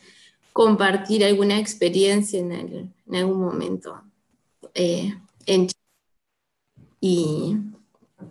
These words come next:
y nada, me surgía la duda, este, eh, me pareció que en alguna muestra aparecía alguna frecuencia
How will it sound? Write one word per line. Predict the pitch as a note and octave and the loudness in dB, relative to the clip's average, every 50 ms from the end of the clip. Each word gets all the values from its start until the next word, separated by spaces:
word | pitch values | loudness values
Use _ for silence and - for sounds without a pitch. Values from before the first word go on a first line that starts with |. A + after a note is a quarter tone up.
| - - _ _ _ _ _ _ _ _ _ _ _ _ _ _ _ _ - - _ - - - | -20 -20 _ _ _ _ _ _ _ _ _ _ _ _ _ _ _ _ -20 -20 _ -18 -6 0
y | - A3+ | 2 4
nada, | G#3+ G#3+ G#3+ G#3+ G3+ G3 F#3+ | 4 6 4 4 2 2 2
me | G3 G3 | 2 2
surgía | G3+ - G3+ G#3 - - A3+ G#3 | 2 0 -2 -4 0 2 2 4
la | G#3 G3+ G3 G3 G3+ | 4 4 2 4 4
duda, | G3+ G#3+ G#3+ G#3+ G#3 G3+ G3+ F#3+ F#3 F3+ - - - | 4 4 4 4 2 2 2 2 0 -2 -4 -2 -2
este, | A3+ G#3 G3+ G#3 - - G#3+ G3+ F#3+ F#3 F#3 F3+ F#3 - - _ _ _ _ _ _ _ _ _ _ _ - - _ - | -2 -2 -2 -4 -2 0 0 0 0 -2 -4 -6 -8 -12 -18 _ _ _ _ _ _ _ _ _ _ _ -20 -20 _ -12
eh, | - G#3+ G3+ F#3+ F#3 F#3+ F3+ - - - | -4 -2 -2 -2 0 -2 -4 -6 -4 -4
me | G#3 G3+ - G#3+ G#3+ G#3 G3+ G3+ | -4 -4 -2 0 0 0 0 0
pareció | G3 G3 G3 G3+ - - B3 - | 0 -2 -2 -2 -2 -2 -2 0
que | B3+ | 0
en | A#3+ A3 | 0 0
alguna | G3+ G#3 G#3 A3+ A#3+ A#3+ A3 G#3 | 0 0 2 2 2 2 2 0
muestra | G#3+ A3 B3 A#3+ - - - G#3+ F#3+ F#3 | 0 0 -2 -4 -6 -6 -6 -4 -4 -4
aparecía | - - - G3+ - E3 F3+ F#3+ F#3 - - G#3 F#3+ | -4 -6 -8 -8 -6 -6 -6 -6 -6 -4 -2 -2 0
alguna | F#3 F3+ F3+ F3+ F#3+ G3+ G#3 | 0 0 0 0 -2 -2 -4
frecuencia | - G#3 F#3 F3 E3+ - F#3 F#3+ G3 G3+ G3+ - - F#3+ F3 - | -2 -2 -2 -2 0 0 0 0 0 -2 -2 -2 -4 -4 -4 -4